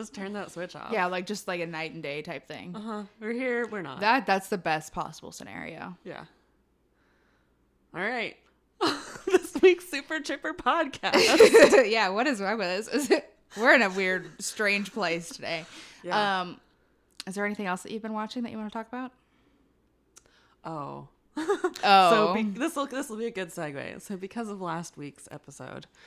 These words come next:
Speaker 1: I did watch in one evening the entire first season of The Amazing Race.
Speaker 2: Hell yes.
Speaker 1: And it was so good, and I appreciate it so much more now as an adult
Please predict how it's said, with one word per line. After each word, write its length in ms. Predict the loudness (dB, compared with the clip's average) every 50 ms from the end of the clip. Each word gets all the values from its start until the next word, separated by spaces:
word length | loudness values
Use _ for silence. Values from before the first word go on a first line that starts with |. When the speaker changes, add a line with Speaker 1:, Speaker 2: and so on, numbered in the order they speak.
| -20 -20 -20 -20 _
Speaker 1:
I 120 | -12 -12 -10
did 260 | -10 -8 -10 -8 -8
watch 400 | -8 -8 -8 -8 -10 -12 -16 -16 -16 -12
in 160 | -8 -6 -6
one 180 | -4 -4 -4 -4
evening 520 | -4 -4 -6 -6 -8 -10 -10 -10 -12 -14 _ _ _ _ -16
the 120 | -14 -12
entire 560 | -12 -12 -14 -12 -12 -10 -8 -8 -8 -8 -10
first 340 | -10 -10 -10 -10 -10 -10 -8
season 420 | -8 -6 -6 -6 -6 -8 -8 -6 -8
of 100 | -8 -6
The 140 | -6 -4 -4
Amazing 480 | -4 -4 -6 -6 -6 -6 -8 -8 -6
Race. 340 | -4 -4 -2 -2 -2 -4 -6
Speaker 2:
Hell 460 | -6 -4 0 2 4 4 4 2 0
yes. 640 | 0 0 0 0 2 0 0 0 0 0 -2 -4 -6
Speaker 1:
And 240 | -6 -4 -2 -2 0
it 160 | 0 -2 -2
was 260 | -2 -4 -4 -4 -6 -8
so 360 | -10 -8 -6 -4 -4 -4 -4
good, 460 | -4 -4 -2 -2 -4 -6 -8 -10 -12 -16 _ _ -10
and 200 | -8 -6 -6 -4
I 60 | -4
appreciate 680 | -4 -6 -6 -6 -6 -6 -6 -6 -8 -8 -6 -6 -4 -4
it 180 | -6 -6 -8
so 260 | -10 -10 -8 -6 -4 -2
much 300 | -2 -2 -4 -4 -6 -6
more 280 | -4 -2 -2 -2 -2
now 340 | -2 -4 -4 -6 -6 -6 -6
as 220 | -6 -6 -6 -4 -4
an 80 | -6
adult 440 | -6 -6 -4 -4 -4 -4 -4 -6 -10